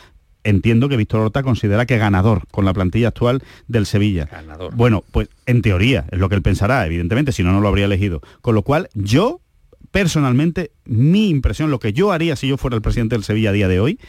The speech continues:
Speaker 1: por suerte no lo soy, es apostar por el entrenador que tiene, porque te va a salvar igual Diego Alonso que Quis-,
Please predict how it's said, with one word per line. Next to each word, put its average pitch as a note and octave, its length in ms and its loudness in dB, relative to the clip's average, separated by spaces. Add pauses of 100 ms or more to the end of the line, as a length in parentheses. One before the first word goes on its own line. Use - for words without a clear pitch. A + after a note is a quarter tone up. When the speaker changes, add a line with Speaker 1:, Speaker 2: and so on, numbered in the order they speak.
(220)
Speaker 1:
por - 140 -2
suerte A2 260 -2
no G2 80 2
lo F#2+ 80 0
soy, D#3+ 240 -2 (640)
es E3 300 0
apostar C3+ 440 0
por C#3+ 140 -2
el B2+ 60 0
entrenador A#2+ 340 0
que C3+ 80 -2
tiene, G2+ 260 0
porque - 260 -2
te A2 100 -4
va C3 80 2
a - 20 -4
salvar C#3+ 280 0
igual G2 300 0
Diego C3+ 260 2
Alonso E3 380 -2
que A2+ 140 -2
Quis-, A#2+ 260 -2